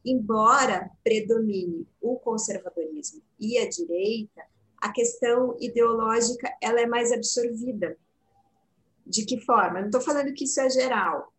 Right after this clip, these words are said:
mas aqui, por exemplo, é assim. É, o P T, aqui em Campo Largo, já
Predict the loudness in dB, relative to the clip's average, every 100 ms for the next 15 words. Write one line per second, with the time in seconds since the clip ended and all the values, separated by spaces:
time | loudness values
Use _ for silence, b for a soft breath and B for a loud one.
0 | -14 -6 -4 -2 -6 -10 -14 -4 -2 -2
1 | -6 -10 -12 -10 -10 -12 -12 -10 -8 -6
2 | -6 -8 -10 -14 -16 -16 -16 -16 -16 -4
3 | 2 6 6 6 4 -4 -10 -16 -18 -18
4 | -18 -8 -2 -2 -4 -4 -4 0 0 2
5 | 4 2 0 -4 _ _ -14 -12 -12 -10
6 | -8 -4 -4 -4 -6 -10 -16 _ -8 -4